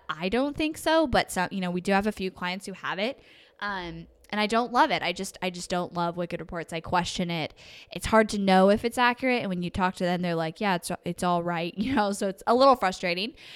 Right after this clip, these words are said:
So this way we found it's not extra for a client, you know,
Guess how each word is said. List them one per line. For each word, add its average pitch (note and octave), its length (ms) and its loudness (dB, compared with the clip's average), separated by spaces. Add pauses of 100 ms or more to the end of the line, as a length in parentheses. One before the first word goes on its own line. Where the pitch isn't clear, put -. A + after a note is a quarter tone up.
So C4 140 -2
this D4 260 4
way B3+ 120 8
we A3+ 140 6
found A3+ 280 6
it's F#3+ 280 -4
not G3 380 8
extra F3+ 540 2 (100)
for F#3+ 100 0
a F#3 60 0
client, F#3+ 360 2
you G3 60 -2
know, F#3 200 0